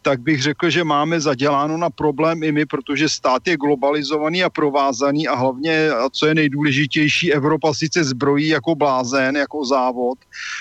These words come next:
ale jak si nezbrojí, řekl bych, na tom správném místě. A to myslím, že k tomu se dostaneme v další části relace.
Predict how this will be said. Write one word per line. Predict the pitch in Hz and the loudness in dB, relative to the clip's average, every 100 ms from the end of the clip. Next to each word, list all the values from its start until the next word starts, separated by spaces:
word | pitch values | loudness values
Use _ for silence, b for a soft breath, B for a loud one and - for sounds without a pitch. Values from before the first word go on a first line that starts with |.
| B | B
ale | 135 139 151 151 151 | 0 2 2 2 0
jak | 143 110 | -2 -2
si | - | -2
nezbrojí, | 165 143 117 135 147 156 | 0 0 -2 0 2 2
řekl | 143 160 | 0 0
bych, | 156 135 | -2 0
na | 143 | 0
tom | 170 165 | 0 -2
správném | - 135 131 151 147 | 0 0 2 0 0
místě. | 143 - - 143 117 B B B 143 B | -4 -4 0 0 0 B B B -18 B
A | - 175 | -2 0
to | 151 143 | 0 2
myslím, | 156 - 165 | 0 0 0
že | 147 | 0
k | 139 | 0
tomu | 143 139 | 0 0
se | 160 | 0
dostaneme | 139 - 135 139 147 | 0 0 0 2 4
v | |
další | 120 107 135 | 2 2 0
části | 117 113 - 139 | 0 0 0 0
relace. | 113 98 110 - | 2 0 -2 -4